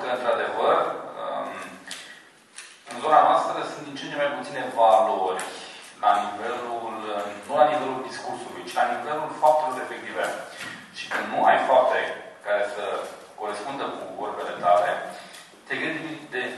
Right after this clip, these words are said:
te decredibilizezi. În, în final, în final ajungi la ce? La faliment. Și, pentru că predau,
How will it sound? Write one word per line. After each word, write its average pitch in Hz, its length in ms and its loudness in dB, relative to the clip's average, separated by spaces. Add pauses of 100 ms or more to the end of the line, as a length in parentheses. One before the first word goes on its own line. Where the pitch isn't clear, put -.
(120)
te 123 100 -6 (200)
decredibilizezi. 123 880 -4 (340)
În, 147 80 -4 (260)
în 226 80 -2 (120)
final, 185 340 8 (320)
în - 120 -6
final 180 200 2
ajungi 185 320 2
la 185 120 10
ce? 180 160 6
La - 120 4
faliment. 156 320 0 (1040)
Și, 196 120 -4 (680)
pentru 127 220 0
că 156 60 2 (100)
predau, - 260 8